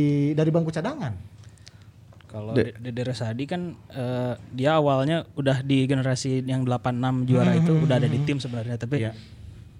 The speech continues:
Speaker 2: baru promosi mungkin aja, jadi belum dapat menit bermain. Nah,
Speaker 1: <laughs>
Speaker 2: Dede Rosadi ini berkibarnya pas sembilan puluh ya, pas juara karena
Speaker 1: Hmm.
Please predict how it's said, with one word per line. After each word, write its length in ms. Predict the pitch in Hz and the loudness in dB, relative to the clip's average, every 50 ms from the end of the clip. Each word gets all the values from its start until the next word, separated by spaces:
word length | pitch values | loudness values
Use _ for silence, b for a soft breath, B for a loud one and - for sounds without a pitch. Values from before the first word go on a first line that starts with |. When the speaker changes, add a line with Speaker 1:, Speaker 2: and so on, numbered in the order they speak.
| - - - - - - | -20 -20 -20 -20 -20 -8
Speaker 2:
baru 320 | - 127 131 127 135 135 127 | -2 0 2 4 4 2 2
promosi 480 | - - 135 131 135 131 120 - - | 2 2 2 2 2 2 0 -2 -2
mungkin 200 | 139 131 127 131 135 | -2 -2 -2 -2 -2
aja, 100 | 139 131 | 0 0
jadi 80 | 127 135 | 0 0
belum 220 | 131 131 127 123 | 0 0 0 0
dapat 200 | 120 117 - - - | -2 -4 -6 -6 -6
menit 200 | 127 120 117 110 | -4 -4 -4 -4
bermain. 400 | - 113 117 120 117 117 120 117 | -6 -6 -4 -4 -4 -4 -4 -4
Nah, 140 | 113 110 107 | -4 -4 -4
Speaker 1:
<laughs> 640 | 117 104 110 117 110 113 107 110 104 - 107 113 113 | -4 -2 -2 -2 -2 -2 -4 -6 -6 -6 -6 -6 -6
Speaker 2:
Dede 220 | 110 123 127 123 127 | -4 -4 -2 -2 -2
Rosadi 380 | 123 127 - 135 127 127 127 127 | -2 -2 -2 -4 -2 -2 -2 0
ini 80 | 151 | 0
berkibarnya 880 | 165 156 147 131 120 - 143 127 120 123 127 123 123 - 131 147 156 165 - - - - - - - - - - - | 0 0 -2 -4 -4 -2 -4 -4 -2 0 -2 -2 -2 -4 -4 -6 -6 -6 -10 -16 -20 -20 -20 -20 -20 -20 -20 -12 -8
pas 340 | - 117 117 117 113 117 | -6 -4 -4 -4 -4 -4
sembilan 720 | 113 - - - - - - 123 113 113 117 110 110 107 113 | -6 -6 -6 -6 -6 -4 -4 -4 -2 -2 -2 -2 -2 -2 -2
puluh 260 | 110 123 139 160 156 | 0 0 2 2 2
ya, 100 | 131 135 | 0 -2
pas 120 | 139 139 127 | -4 -8 -8
juara 380 | - 123 120 117 117 120 127 | -6 -4 -4 -2 -2 -2 -4
karena 280 | 127 123 113 123 143 135 | -4 -4 -4 -2 -2 -2
Speaker 1:
Hmm. 360 | 120 117 113 117 117 120 117 | -2 -2 -4 -4 -6 -8 -8